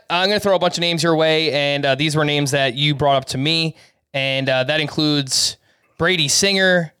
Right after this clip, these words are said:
Ty France, Luis Severino, Tim Anderson, Seth Brown. So five names there.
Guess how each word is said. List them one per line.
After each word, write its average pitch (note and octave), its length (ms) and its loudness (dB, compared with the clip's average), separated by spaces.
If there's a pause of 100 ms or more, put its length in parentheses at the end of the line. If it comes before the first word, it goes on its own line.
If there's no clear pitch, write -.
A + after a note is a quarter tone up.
(120)
Ty C#3+ 280 -2
France, F3+ 800 -2 (500)
Luis D#3+ 220 -2
Severino, F3 960 0 (340)
Tim E3+ 320 -2
Anderson, F3 840 -2 (300)
Seth - 420 -4
Brown. B2 400 -2
So B2+ 160 -6
five G3+ 340 0
names F3 320 -2
there. C3 320 0